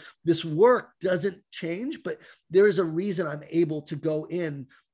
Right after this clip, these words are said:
And, and, and there's a couple other, ag-, again, tools and solutions I wanna get into on this besides just being aware, um, i-, i-, is, is I'm able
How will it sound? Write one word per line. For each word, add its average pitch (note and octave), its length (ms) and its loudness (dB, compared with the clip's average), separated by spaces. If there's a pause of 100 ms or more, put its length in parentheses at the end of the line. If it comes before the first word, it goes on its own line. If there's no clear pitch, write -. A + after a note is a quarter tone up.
And, A3+ 180 -2
and, F3+ 160 0
and E3+ 300 -4
there's F3 180 0
a - 40 -8
couple A#3 360 0
other, F3+ 340 0 (240)
ag-, D3 220 -6
again, D3 320 -6
tools G#3 400 -2
and C#3 80 -6
solutions E3+ 380 -8
I C#3+ 60 -4
wanna D3+ 180 -6
get D#3 180 -6
into F#3 360 -4
on C3 120 -8
this C#3+ 200 -8
besides D3 380 -4
just D3 140 -12
being C#3 160 -4
aware, D3 500 -4 (300)
um, C3+ 360 -6 (360)
i-, - 40 -8
i-, - 280 -12 (220)
is, E3 480 2
is E3 340 0 (840)
I'm F#3 260 -2
able G#3+ 580 -2